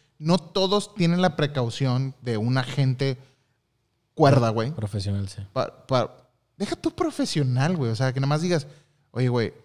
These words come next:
Speaker 2: Con
Speaker 1: si se-"
Speaker 2: sentido común.
Speaker 1: Sí, con sen-, está el pinche aeronazo, güey. Se me va a caer la mugre esa y me le cae a alguien en la,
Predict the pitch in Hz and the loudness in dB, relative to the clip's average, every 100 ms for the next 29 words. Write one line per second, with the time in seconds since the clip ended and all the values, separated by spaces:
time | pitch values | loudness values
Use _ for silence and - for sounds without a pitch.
0 | _ _ - 120 131 139 156 156 135 131 | _ _ 0 4 4 6 4 4 4 4
1 | 110 131 131 139 131 123 123 - 143 156 | 2 -4 -2 0 0 -2 -6 -2 -2 0
2 | 214 208 254 214 185 180 170 135 123 127 | -2 0 0 0 2 0 0 -2 0 0
3 | 151 208 208 214 202 190 190 190 185 175 | 0 0 2 2 2 2 2 4 2 2
4 | 170 135 131 120 120 131 139 156 160 147 | -2 -2 -2 -2 -2 0 2 2 2 2
5 | 147 160 160 147 117 | 0 0 0 0 0